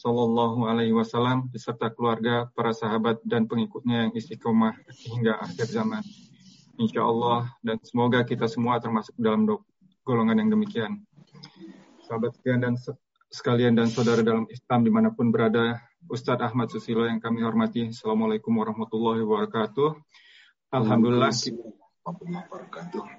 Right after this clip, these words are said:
Speaker 1: kita, kita bertemu lagi dalam kajian akhir pekan. Kali ini adalah kelanjutan tema yang dirindukan surga, yang dinantikan neraka, bagian kedua.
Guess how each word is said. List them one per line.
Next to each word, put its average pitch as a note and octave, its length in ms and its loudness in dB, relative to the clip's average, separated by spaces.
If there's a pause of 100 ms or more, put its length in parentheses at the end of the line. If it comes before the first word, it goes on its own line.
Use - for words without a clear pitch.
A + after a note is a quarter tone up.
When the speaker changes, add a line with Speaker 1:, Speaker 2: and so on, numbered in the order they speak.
(120)
Speaker 1:
kita, C3 180 2 (380)
kita C3+ 320 -4
bertemu B2 320 2
lagi A#2+ 320 2
dalam A#2 320 2
kajian A2+ 400 2
akhir B2 240 -4
pekan. C#3+ 480 -4 (160)
Kali A2+ 400 2
ini C#3 480 2 (400)
adalah A#2+ 320 -2
kelanjutan A#2+ 800 -2 (480)
tema A#2+ 720 2 (800)
yang A#2+ 160 2
dirindukan B2 560 2
surga, B2 400 2
yang A#2 80 4
dinantikan A2+ 800 2
neraka, A2 640 -2
bagian A2 400 -2
kedua. G#2+ 400 -2